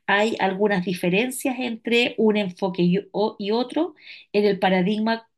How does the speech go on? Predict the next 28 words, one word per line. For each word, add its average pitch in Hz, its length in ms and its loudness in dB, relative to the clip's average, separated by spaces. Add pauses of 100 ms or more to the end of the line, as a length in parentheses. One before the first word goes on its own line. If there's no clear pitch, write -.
eh, 185 240 2
cuantitativo, 190 1040 -2 (400)
eh, 180 480 4
está 214 640 2
fundamentalmente 208 1160 0
orientado 202 600 0
al 208 100 0
resultado. 180 800 -2 (240)
Si 214 260 -2
yo 214 180 4
hago 214 320 4
una 208 240 0
intervención, 185 1000 -2
¿cierto?, 202 340 -4
en 185 80 2
un 180 120 4
grupo 190 320 0
control 214 600 -2 (280)
y 214 380 -2
en 190 120 2
un 190 160 0
grupo 208 560 0 (300)
que 185 100 0
está 180 280 -2
participando 190 760 -2
en 220 60 -2
la 226 60 -2
investigación, 226 840 -4